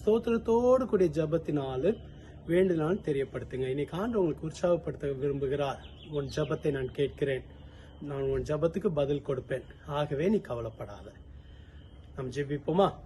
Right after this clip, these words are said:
எங்களை அதிகமாய் நேசிக்கிற நல்ல ஆண்டவரே, இந்த நல் வார்த்தைக்காக நன்றி. அநேக நேரம் கவலையை சுமந்து தவிக்கிறோம்,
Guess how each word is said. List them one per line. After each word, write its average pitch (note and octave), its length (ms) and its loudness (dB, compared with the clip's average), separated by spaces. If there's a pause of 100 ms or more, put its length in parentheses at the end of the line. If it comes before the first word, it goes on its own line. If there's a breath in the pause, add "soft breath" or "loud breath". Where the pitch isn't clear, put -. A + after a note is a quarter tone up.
(120)
எங்களை E3 260 2
அதிகமாய் F#3 380 10
நேசிக்கிற F3 400 6
நல்ல E3 440 8
ஆண்டவரே, E3 240 4
இந்த E3+ 120 4
நல் D3+ 280 2
வார்த்தைக்காக D#3+ 680 2
நன்றி. E3 480 4 (640 loud breath)
அநேக E3+ 320 4
நேரம் E3+ 240 2
கவலையை D#3+ 420 4
சுமந்து F3 580 2
தவிக்கிறோம், C#3+ 540 -2